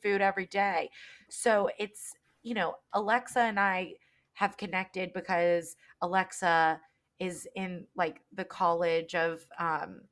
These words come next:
Journalism and Advertising and Marketing and all that stuff at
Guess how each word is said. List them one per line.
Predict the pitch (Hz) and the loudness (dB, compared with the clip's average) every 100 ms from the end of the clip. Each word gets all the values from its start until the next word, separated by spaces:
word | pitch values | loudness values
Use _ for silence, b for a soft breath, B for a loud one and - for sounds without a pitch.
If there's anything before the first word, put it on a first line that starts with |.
| _ 180 | _ -2
Journalism | 214 190 185 175 170 180 170 165 160 | 0 2 0 0 0 2 4 4 0
and | 156 151 160 - | -4 -10 -12 2
Advertising | 208 196 185 185 165 160 165 160 160 | 2 2 0 2 2 2 -4 -4 -6
and | 160 | 0
Marketing | 190 185 175 165 | 0 0 -2 -2
and | 160 | 0
all | 156 156 | 0 2
that | 156 - | 0 -2
stuff | - 151 147 - _ - | 0 2 0 -6 _ 0
at | 156 151 | 2 0